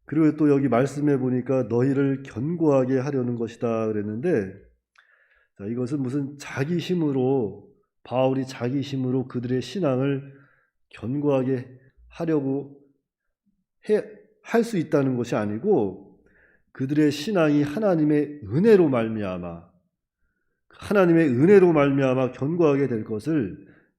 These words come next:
이야기하고 있습니다. 그러니까 모든 것은 하나님의 은혜고 하나님이 하시는 거예요. 우리는 단지 하나님의 종으로서, 하나님의 도구로서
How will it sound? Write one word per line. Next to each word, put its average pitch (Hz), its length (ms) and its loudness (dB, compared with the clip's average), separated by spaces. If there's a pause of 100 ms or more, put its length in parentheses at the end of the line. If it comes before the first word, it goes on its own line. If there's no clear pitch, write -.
(100)
이야기하고 127 720 0
있습니다. 90 640 -12
그러니까 113 140 -10 (120)
모든 156 280 -2
것은 131 560 -2 (680)
하나님의 147 720 -2
은혜고 127 380 -2
하나님이 156 480 -6
하시는 120 380 -12
거예요. 87 500 -18 (1040)
우리는 160 360 0
단지 131 800 -4 (760)
하나님의 156 560 0
종으로서, 120 920 -4 (400)
하나님의 165 500 2
도구로서 131 1000 -4